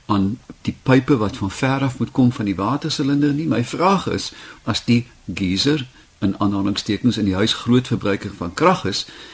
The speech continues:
en hierdie installasies die vermorsing van krag in hierdie geval kan uitskakel, hoekom sien ons dit nie in huise in Suid-Afrika nie?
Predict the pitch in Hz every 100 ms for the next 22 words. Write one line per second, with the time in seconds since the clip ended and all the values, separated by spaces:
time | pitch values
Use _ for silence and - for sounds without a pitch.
0 | - 113 101 117 143 117 110 - 107 92
1 | 104 - 104 110 92 107 95 107 - 107
2 | 98 90 104 110 - 95 95 87 - -
3 | - 98 90 92 90 - 170 - 107 87
4 | 95 101 - - - 110 - 127 113 -
5 | 107 98 95 90 98 101 104 85 90 90
6 | 90 85 - 82 85 90 117 - 90 98